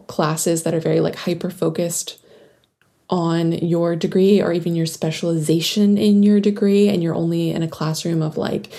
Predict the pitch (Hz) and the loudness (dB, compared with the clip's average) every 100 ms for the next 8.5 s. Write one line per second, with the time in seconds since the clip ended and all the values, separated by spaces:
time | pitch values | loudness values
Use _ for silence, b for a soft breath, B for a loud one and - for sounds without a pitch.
0 | B B B B 165 156 165 180 - _ | B B B B -4 -2 -4 -6 -10 _
1 | _ - - 170 165 175 185 - 160 - | _ -10 -4 -2 0 0 -2 -2 -2 0
2 | 208 233 240 B B B B B 208 214 | 0 0 -2 B B B B B 0 0
3 | - 311 370 349 - - - 175 190 185 | 0 0 2 0 -6 -14 -10 -4 -4 -2
4 | 185 175 156 147 156 - 185 196 233 214 | -2 0 0 0 -2 -4 -2 -2 0 -2
5 | - - 208 226 233 214 208 202 180 180 | -2 2 4 4 4 2 2 2 -2 -2
6 | 175 180 180 170 160 233 339 269 233 190 | -4 -2 0 0 0 2 2 2 2 2
7 | 170 160 160 170 156 151 - - - - | 2 2 2 0 -2 -4 -4 -4 -4 -6
8 | - 196 214 202 190 | -6 -2 2 4 2